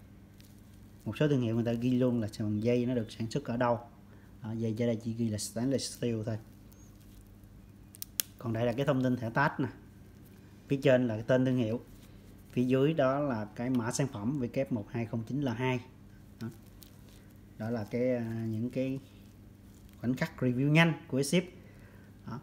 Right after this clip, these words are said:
dành cho các bạn nào đang quan tâm thì các bạn có được những cái góc nhìn rất là chi tiết và những cái thông tin mà mô tả của chúng tôi sẽ hy vọng sẽ giúp ích cho các bạn trong việc, à, lựa chọn xem nó có phù hợp với mình hay không.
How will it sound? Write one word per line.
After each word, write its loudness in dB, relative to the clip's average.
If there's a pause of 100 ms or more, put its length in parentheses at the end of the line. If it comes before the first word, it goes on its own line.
(140)
dành -4
cho -2
các 0
bạn 0
nào 0
đang 0
quan 0
tâm 4
thì -6
các -2
bạn 0
có -2
được 0
những -2
cái -2
góc -4
nhìn 2 (240)
rất -6
là 0
chi -4
tiết 2
và -2
những 0
cái 0
thông 2
tin 4
mà 0 (540)
mô 4
tả 2
của 4
chúng 2
tôi 6
sẽ -2
hy 2
vọng -2
sẽ -4
giúp 0
ích 0
cho 2
các -2
bạn -2
trong 0
việc, -6 (140)
à, -6
lựa -2
chọn -4 (140)
xem 0
nó 0
có -2
phù -2
hợp -6
với 0
mình 2
hay 0
không. 4